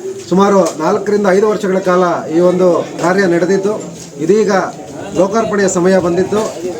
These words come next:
ಇದೇ ಅಕ್ಟೋಬರ್, ಅಂದ್ರೆ, ಇವತ್ತು, ನಾಳೆ ಮತ್ತು ನಾಡಿದ್ದು, ಶುಕ್ರವಾರ, ಶನಿವಾರ, ಭಾನುವಾರ,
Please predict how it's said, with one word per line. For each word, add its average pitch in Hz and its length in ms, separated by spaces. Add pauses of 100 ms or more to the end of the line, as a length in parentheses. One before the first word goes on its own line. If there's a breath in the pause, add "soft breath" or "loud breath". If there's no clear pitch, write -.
(140)
ಇದೇ 190 180
ಅಕ್ಟೋಬರ್, 196 540
ಅಂದ್ರೆ, 165 440
ಇವತ್ತು, 214 400
ನಾಳೆ 180 300
ಮತ್ತು 185 200
ನಾಡಿದ್ದು, 175 500 (300)
ಶುಕ್ರವಾರ, 202 400
ಶನಿವಾರ, 185 420 (220)
ಭಾನುವಾರ, 180 360